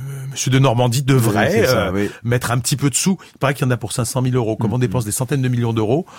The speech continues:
Speaker 1: on peut se dire que cinq cent mille euros, c'est pas crétin de dépenser ça.
Speaker 2: Parce que ça permet d'éta-, d'établir, de, d'asseoir u-, une politique publique,
Speaker 1: Ben
Speaker 2: Nicolas
Speaker 1: oui,
Speaker 2: Clément.
Speaker 1: et puis de se dire,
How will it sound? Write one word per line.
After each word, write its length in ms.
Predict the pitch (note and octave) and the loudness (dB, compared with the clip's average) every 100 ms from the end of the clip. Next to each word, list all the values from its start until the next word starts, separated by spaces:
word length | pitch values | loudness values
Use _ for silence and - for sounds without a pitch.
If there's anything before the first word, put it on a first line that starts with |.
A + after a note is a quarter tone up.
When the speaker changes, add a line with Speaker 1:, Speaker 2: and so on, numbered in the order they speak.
| - - | -18 -6
Speaker 1:
on 100 | A#2 | 0
peut 160 | B2+ | 2
se 60 | A#2 | 4
dire 140 | D3 | 2
que 80 | C3+ | 2
cinq 120 | B2+ | 0
cent 120 | A#2+ A#2+ | 2 2
mille 120 | A2+ | 2
euros, 120 | B2+ | 0
c'est 140 | B2+ - | 0 -4
pas 140 | F#2+ | -4
crétin 380 | - A2+ - A2 | -4 -6 -2 -2
de 60 | F#2+ | -2
dépenser 320 | F2+ F2 - | -4 -8 -6
ça. 80 | A#2+ | -4
Speaker 2:
Parce 120 | - | 0
que 80 | D3 | 2
ça 140 | C#3 | 2
permet 260 | C3 C#3 C3 | 2 2 2
d'éta-, 220 | A2+ A#2+ | 2 0
d'établir, 560 | A2+ A2 A#2 B2 D3 G2 | 0 0 2 4 2 2
de, 140 | G#2 | 0
d'asseoir 480 | F#2 G2 D3 C3 A2 | 0 -2 0 0 -2
u-, 100 | - | 0
une 200 | B2 G#2 | 0 0
politique 340 | A2 G2 G#2 A2 | 0 0 -2 -4
publique, 300 | A#2 B2+ A#2+ | 0 0 4
Speaker 1:
Ben 120 | C#3+ | 4
Speaker 2:
Nicolas 180 | D#3+ F#3 | 6 4
Speaker 1:
oui, 60 | |
Speaker 2:
Clément. 240 | C3 A2 G2 | 2 2 2
Speaker 1:
et 20 | |
puis 100 | C#3 | 0
de 60 | - | -4
se 160 | - | -4
dire, 480 | G#2+ G#2 D#3+ G#3 | -4 -2 -2 -2